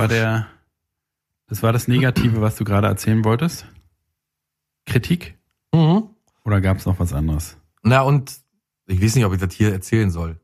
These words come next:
Speaker 2: Na, erzähl auf jeden
Speaker 1: Ich
Speaker 2: Fall.
Speaker 1: musste so ein bisschen deine Reputation, ich musste ein bisschen für Reputation, sagt man so, für deine Reputation sorgen.
Speaker 2: Du musstest mich verteidigen.
Speaker 1: Ja.
Speaker 2: Was hat denn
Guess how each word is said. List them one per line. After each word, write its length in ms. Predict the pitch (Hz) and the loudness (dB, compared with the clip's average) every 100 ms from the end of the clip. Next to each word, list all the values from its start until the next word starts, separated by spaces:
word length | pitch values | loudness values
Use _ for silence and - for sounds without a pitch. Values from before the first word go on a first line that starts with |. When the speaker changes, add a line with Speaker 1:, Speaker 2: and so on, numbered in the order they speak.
| _ _ _ _ | _ _ _ _
Speaker 2:
Na, 120 | 95 82 | -10 -8
erzähl 340 | 65 - 101 | -8 -4 -2
auf 160 | 73 87 | -2 -2
jeden 120 | 85 | 0
Speaker 1:
Ich 60 | 117 | 2
Speaker 2:
Fall. 80 | 107 | 2
Speaker 1:
musste 140 | 131 | 2
so 80 | 139 | 2
ein 40 | |
bisschen 360 | 147 143 139 123 | 2 2 2 2
deine 260 | 127 127 | 0 0
Reputation, 1040 | 139 131 131 127 - - 123 123 95 82 - _ _ _ _ _ _ _ _ _ - | -2 -2 -2 -2 -2 0 2 2 0 -2 -12 _ _ _ _ _ _ _ _ _ -8
ich 80 | |
musste 160 | 107 120 | -6 -2
ein 40 | |
bisschen 280 | 123 127 113 | -2 0 0
für 300 | - 117 101 | 0 0 0
Reputation, 580 | 110 - 113 107 - 113 | -2 -2 -2 -2 0 2
sagt 180 | 104 110 | 0 0
man 100 | 120 | 0
so, 120 | 104 | 0
für 100 | 95 | -2
deine 220 | 104 110 107 | 0 2 0
Reputation 720 | 120 127 110 101 - 110 98 | 0 0 0 -2 2 2 2
sorgen. 380 | 87 85 78 - _ _ _ _ _ _ _ _ _ _ _ _ _ _ _ _ _ | 0 0 -4 -12 _ _ _ _ _ _ _ _ _ _ _ _ _ _ _ _ _
Speaker 2:
Du 80 | 107 | 0
musstest 380 | 107 104 107 95 | 0 2 -2 2
mich 260 | 104 107 - | 2 0 -2
verteidigen. 720 | - - 107 110 82 73 73 - _ _ _ _ _ - | -4 0 2 2 0 -2 -6 -10 _ _ _ _ _ -10
Speaker 1:
Ja. 240 | 90 80 _ _ _ _ _ _ _ _ | -10 -10 _ _ _ _ _ _ _ _
Speaker 2:
Was 280 | 101 - - | -6 -4 -2
hat 160 | 104 | 0
denn 180 | 113 101 | 2 0